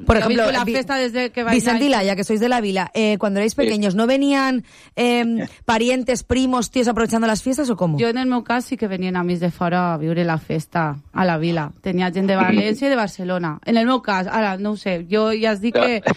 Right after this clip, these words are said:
Speaker 2: ara <laughs> Vicent tindrà una altra opinió.
Speaker 3: És que tens, Sílvia, tens ahí el yin i el yang, ahí
Speaker 2: Sí,
Speaker 3: tens
Speaker 2: el
Speaker 3: a la ya festera total, i jo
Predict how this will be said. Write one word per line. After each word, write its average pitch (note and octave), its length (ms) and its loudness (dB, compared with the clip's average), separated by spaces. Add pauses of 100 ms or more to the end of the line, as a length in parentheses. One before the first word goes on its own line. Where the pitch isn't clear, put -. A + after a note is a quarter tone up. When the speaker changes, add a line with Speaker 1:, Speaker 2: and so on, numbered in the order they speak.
(260)
Speaker 2:
ara A#3+ 340 2
<laughs> D4 840 -4
Vicent C4 360 0
tindrà C#4 240 2
una C#4 120 2
altra C4+ 200 -2
opinió. C4 480 0 (320)
Speaker 3:
És C#3 140 4
que D3 180 2
tens, C3+ 320 0 (200)
Sílvia, B2 320 2
tens A#2+ 200 0
ahí B2+ 120 4
el A#2+ 140 2
yin A#2+ 200 0
i A#2 40 4
el G2+ 140 0
yang, F#2 260 0
ahí G2 120 2
Speaker 2:
Sí, - 60 2
Speaker 3:
tens - 140 0 (100)
Speaker 2:
el - 60 -4
Speaker 3:
a - 40 0
la A2 140 0
ya A2+ 340 -2 (220)
festera A#2+ 720 0
total, A2 420 -2
i G2 240 -2
jo G#2+ 200 2